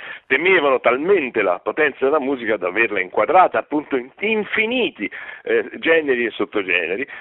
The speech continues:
che potevano essere ascoltata, peristaltica, diastaltica, quindi la, è, è, ha una grande potenza, ma che in realtà, secondo me, è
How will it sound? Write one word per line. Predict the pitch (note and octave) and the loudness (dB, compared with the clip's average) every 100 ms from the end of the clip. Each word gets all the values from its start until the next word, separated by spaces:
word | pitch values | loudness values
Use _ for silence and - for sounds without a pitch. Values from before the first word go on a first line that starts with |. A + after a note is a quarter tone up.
| - | -10
che | - | -8
potevano | G2+ G2 G#2 G#2 | -6 -2 0 0
essere | - F#2 | -2 -4
ascoltata, | - F#2 - D3+ C#3 - | -4 -8 2 4 4 2
peristaltica, | G2 F#2 - B2 C3 B2+ F#2 | -4 -6 -2 2 2 0 -6
diastaltica, | E2+ F#2+ - D3+ C#3 G2 F2 | -4 -4 0 0 0 -4 -6
quindi | D#3 A#2 - - - _ _ | -6 -6 -12 -18 -20 _ _
la, | G#2+ A#2+ A2+ | 0 2 2
è, | G2 G2 - A#2+ | 2 0 -2 -4
è, | - | 0
ha | C#3+ G3 | 2 4
una | C3+ A2+ | 2 0
grande | G2+ C#3 E3 B2+ | 2 2 2 0
potenza, | - G3+ A3 C4+ C#4+ A#3+ - | -2 0 2 2 0 -4 -4
ma | A2+ A2+ - | -6 -6 -4
che | B2 - | -4 -4
in | A#2 G2 | -4 -2
realtà, | A#2 E3+ - C#3 - - | 0 -2 2 0 0 -6
secondo | - G2 E2+ F#3 | -10 -10 -6 -2
me, | A#3+ - | -2 -4
è | - A#2 | -2 -2